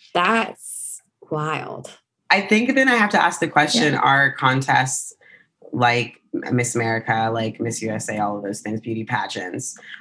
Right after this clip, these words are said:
Speaker 2: are they then perpetuating this same idea and standard of beauty that then perpetuates the outcome and the fallout, the personal implications behind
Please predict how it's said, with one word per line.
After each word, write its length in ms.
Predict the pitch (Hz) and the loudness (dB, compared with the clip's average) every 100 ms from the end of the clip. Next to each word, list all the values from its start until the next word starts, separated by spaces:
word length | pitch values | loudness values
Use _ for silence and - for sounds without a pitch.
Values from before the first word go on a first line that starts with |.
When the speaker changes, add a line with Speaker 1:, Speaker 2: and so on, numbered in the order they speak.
| - | -6
Speaker 2:
are 100 | 127 120 | -4 -2
they 380 | 131 131 127 113 | 0 0 0 0
then 200 | 127 120 | 0 0
perpetuating 800 | 120 113 123 110 120 113 113 110 | -2 0 0 0 0 0 -2 -4
this 320 | 110 110 - - | -6 -6 -8 -10
same 580 | - - - 131 113 113 | -12 -10 -4 -2 0 -2
idea 380 | 107 113 110 107 | -4 -4 -2 -2
and 200 | 98 107 | -2 -6
standard 400 | - 120 120 117 | -4 -2 -2 -4
of 120 | 110 | -4
beauty 320 | 113 107 104 101 | -4 -2 -2 -2
that 220 | 107 - | -4 -4
then 400 | 110 104 104 104 - - | -4 -2 0 -2 -6 -12
perpetuates 680 | - 117 117 - 113 107 - | -8 -4 -4 -2 -4 -4 -8
the 140 | 104 - - | -14 -10 -4
outcome 460 | 113 - 123 110 | -4 -2 -2 -2
and 80 | 110 | -2
the 40 | 113 | -4
fallout, 680 | - 113 110 104 92 76 - _ - - - 101 | 0 0 0 -2 -4 -8 -12 _ -20 -16 -12 -6
the 380 | 120 107 107 - - | -2 0 0 -4 -2
personal 520 | 135 135 123 101 95 | 0 0 -2 -2 0
implications 840 | - - - - - - - - | 2 2 2 0 -2 -4 -6 -6
behind 540 | - - 120 95 92 | -8 -6 -6 -6 -6